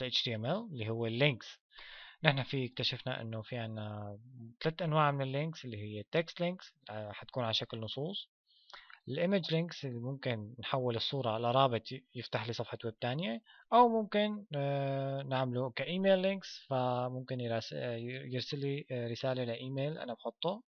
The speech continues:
ضمن كودات ال إتش تي إم إل. آه، تعلمنا كمان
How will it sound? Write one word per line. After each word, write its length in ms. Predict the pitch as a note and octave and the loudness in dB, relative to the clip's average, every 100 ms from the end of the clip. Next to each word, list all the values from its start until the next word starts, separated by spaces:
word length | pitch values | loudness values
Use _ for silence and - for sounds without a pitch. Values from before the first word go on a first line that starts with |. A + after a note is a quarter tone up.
| - | -10
ضمن 140 | A2 | -8
كودات 360 | G#2+ A2+ G#2+ - | -6 -4 -4 -6
ال 80 | - | -6
إتش 160 | - | -6
تي 100 | - | -6
إم 100 | A2+ | -6
إل. 200 | C3 - - - - - - - - - | -4 -4 -8 -14 -14 -12 -16 -18 -12 2
آه، 420 | D3 D#3+ D#3 D#3 | 4 6 6 4
تعلمنا 680 | D#3 D3 F3 F3 E3+ D#3+ D#3 | 2 0 2 2 2 0 0
كمان 540 | D3+ D3 D3+ D3+ D3+ | 0 2 2 0 -4